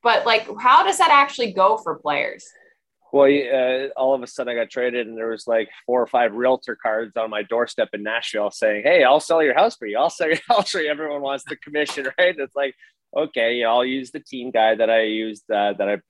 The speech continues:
Speaker 2: bought my house with," right? So that's, that's number one. You got all these vultures wanting a piece of you. Uh, but then, uh, you know, I talked to a bunch of guys, you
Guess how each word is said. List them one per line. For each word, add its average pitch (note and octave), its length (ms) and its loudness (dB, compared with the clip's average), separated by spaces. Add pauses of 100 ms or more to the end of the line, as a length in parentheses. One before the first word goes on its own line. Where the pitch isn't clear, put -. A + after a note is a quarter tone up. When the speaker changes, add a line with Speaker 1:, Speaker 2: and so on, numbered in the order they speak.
(120)
Speaker 2:
bought A2 220 2
my G2+ 140 -8
house G2+ 320 -6
with," G#2+ 200 -6
right? A#2+ 240 0
So G#2+ 120 -6
that's, A2 260 0
that's A#2+ 240 0
number A2 240 -2
one. A2 220 -2
You G#2+ 60 -10
got G#2 120 -4
all A2 100 -2
these G#2 240 -10
vultures G#2+ 480 -4
wanting G#2 280 -4
a G2+ 60 -4
piece G#2+ 280 -10
of - 40 -10
you. G2+ 260 2 (420)
Uh, G2 400 4
but G2+ 140 -10
then, A#2 180 0
uh, A2 160 2
you - 80 -6
know, A#2 80 0
I G2+ 60 0
talked A2 280 -2
to A#2 60 -4
a G#2 40 -10
bunch G#2+ 240 -4
of G2+ 100 -12
guys, A2 320 -2
you G2+ 100 -14